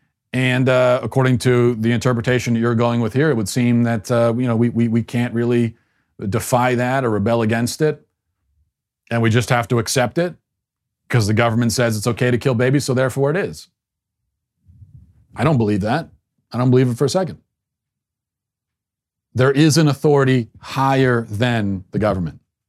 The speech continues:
right? Now, we know that under normal circumstances, the government derives its authority from God, but that means that God is, of course, above the government. And the government cannot overturn basic moral laws.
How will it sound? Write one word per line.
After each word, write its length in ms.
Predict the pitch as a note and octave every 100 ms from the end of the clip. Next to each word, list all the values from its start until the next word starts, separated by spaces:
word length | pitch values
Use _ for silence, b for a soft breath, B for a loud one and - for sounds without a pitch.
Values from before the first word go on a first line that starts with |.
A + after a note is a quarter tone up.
| _ _ _ _ _ _ _
right? 180 | G2 G2
Now, 120 | A2+
we 120 | A#2
know 360 | A#2+ B2+ C#3 C3+
that 300 | A2+ A2+ A#2 _ _ -
under 140 | A2+
normal 320 | A2+ B2 B2+ A#2+
circumstances, 720 | - C3 B2+ G#2+ G2+ F#2+ G2
the 60 |
government 300 | G#2 A2 G#2+
derives 380 | G2 G2 G#2+ A2
its 140 | G2 F#2
authority 360 | F2+ A2 G2
from 340 | F2 A#2+ C#3 A2
God, 240 | F2 E2
but 100 | F#2
that 120 | G#2+
means 160 | G#2+ G2
that 80 | F#2
God 260 | G#2+ G#2
is, 120 | G2+
of 100 | F2+
course, 180 | G#2 F#2+
above 360 | G2+ F2+ G#2 F2+
the 80 | F2+
government. 340 | D#2+ - - B B B B B B B _ _ _ _ _
And 140 | A2+ A2
the 40 |
government 380 | A#2 B2 A#2+ A#2
cannot 420 | - A#2 A#2 A#2 -
overturn 880 | B2 G#2+ F#2+ - C3+ A2+ F2+ E2+ - _ _ _ _ _ _ _ _
basic 380 | A#2+ A2+ - A2
moral 440 | G#2 A2 A2 G2 F#2
laws. 580 | A2 F#2 - - -